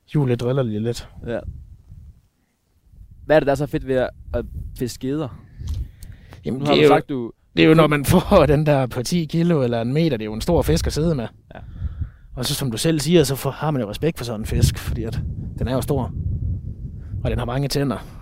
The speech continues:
Speaker 1: Og som du også kan se her, mine fingre, de er jo fyldt med ar.
Speaker 2: Nej, nej,
Speaker 1: Men
Speaker 2: må jeg
Speaker 1: det er
Speaker 2: se
Speaker 1: da også et eller andet
Speaker 2: Må jeg
Speaker 1: over.
Speaker 2: prøve at se det?
Speaker 1: Så, prøv at se, der er lidt forskellige steder også. Jeg fik også nogle her den anden dag.
Speaker 2: Nej.
Speaker 1: Men sådan er det. Altså,
Speaker 2: Det er det,
Speaker 1: det,
Speaker 2: jeg siger.
Speaker 1: det er sjovt.
Speaker 2: Jeg er pisse bange for dem.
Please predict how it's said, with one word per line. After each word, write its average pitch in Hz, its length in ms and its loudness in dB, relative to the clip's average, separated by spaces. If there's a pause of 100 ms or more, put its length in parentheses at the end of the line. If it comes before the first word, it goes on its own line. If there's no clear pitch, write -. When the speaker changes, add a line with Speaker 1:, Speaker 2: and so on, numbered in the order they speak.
(720)
Speaker 1:
Og 110 280 -6 (160)
som - 140 -10
du 113 40 -2
også 123 120 2
kan - 60 0
se 156 120 2
her, 143 140 2
mine 123 160 2
fingre, 147 260 2
de 117 80 -4
er - 20 -2
jo 117 80 -2
fyldt 151 200 -4
med 113 80 -6
ar. 120 280 -6 (920)
Speaker 2:
Nej, 160 200 -4
nej, 131 80 -4
Speaker 1:
Men 123 80 2
Speaker 2:
må 127 60 4
jeg 123 80 0
Speaker 1:
det 127 60 2
er 147 40 6
Speaker 2:
se 147 60 6
Speaker 1:
da - 20 4
også 170 200 4
et - 20 8
eller 151 140 6
andet 151 100 4
Speaker 2:
Må 156 60 6
jeg 180 80 8
Speaker 1:
over. 190 100 4
Speaker 2:
prøve 175 80 2
at 175 60 0
se 180 60 -4
det? - 40 -6 (680)
Speaker 1:
Så, - 60 -6 (160)
prøv - 100 -10
at - 60 -8
se, 98 120 -8
der 113 60 -6
er 113 40 -6
lidt 120 100 -6
forskellige 127 300 -6
steder 139 300 -2
også. 123 240 -2
Jeg 127 60 -4
fik 135 100 -2
også 127 160 -4
nogle 131 180 -6
her 127 80 -8
den 123 100 -6
anden 139 200 -2
dag. 120 140 -2
Speaker 2:
Nej. 165 220 -2 (880)
Speaker 1:
Men 107 180 -4
sådan 160 220 6
er 131 40 8
det. 180 200 8 (280)
Altså, 151 160 0
Speaker 2:
Det - 20 4
er 156 40 4
det, - 0 -
Speaker 1:
det, 175 80 6
Speaker 2:
jeg 165 140 8
siger. 196 220 0 (380)
Speaker 1:
det 143 60 0
er 147 40 0
sjovt. 165 460 2
Speaker 2:
Jeg - 60 2
er - 40 2
pisse 175 260 0
bange 147 200 -4
for 151 100 -6
dem. 120 80 -12